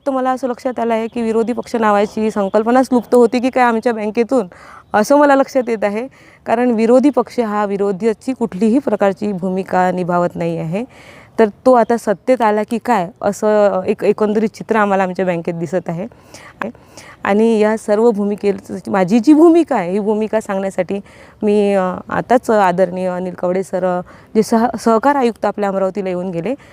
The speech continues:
त्यांची मी भेट घेतली. त्यांना मी एक, अ, माझी निवेदन दिलं, माझी एक मागणी केली की या सर्व प्र-, गैरप्रकाराचा एक चौकशी समिती नेमून चौकशी व्हावी आणि झालेला जो काही खर्च आहे तो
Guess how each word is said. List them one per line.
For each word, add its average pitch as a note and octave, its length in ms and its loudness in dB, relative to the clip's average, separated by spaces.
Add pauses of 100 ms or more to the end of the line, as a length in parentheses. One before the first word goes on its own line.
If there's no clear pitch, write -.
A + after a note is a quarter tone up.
(180)
त्यांची B3 220 4
मी D4 140 8
भेट A#3+ 240 6
घेतली. G3 320 0
त्यांना F#3 320 -4
मी G3+ 160 -4
एक, G3 180 -6
अ, G3 100 0
माझी F#3 360 -4
निवेदन G#3 460 4
दिलं, A3 200 0
माझी G3+ 280 -2
एक G#3+ 120 -4
मागणी G3 340 2
केली A#3 280 0 (400)
की C#4 100 4
या C#4 160 6
सर्व C#4 280 4
प्र-, A3 360 -4
गैरप्रकाराचा G3+ 840 -4 (460)
एक G#3 280 0
चौकशी C4 480 2
समिती C4 340 0
नेमून A3+ 420 -2 (100)
चौकशी B3+ 380 0
व्हावी G#3+ 300 -2 (340)
आणि A#3+ 280 0
झालेला A3 460 4
जो D#4+ 140 0
काही F4+ 200 2
खर्च C#4 260 0
आहे G#3+ 300 2
तो - 340 -14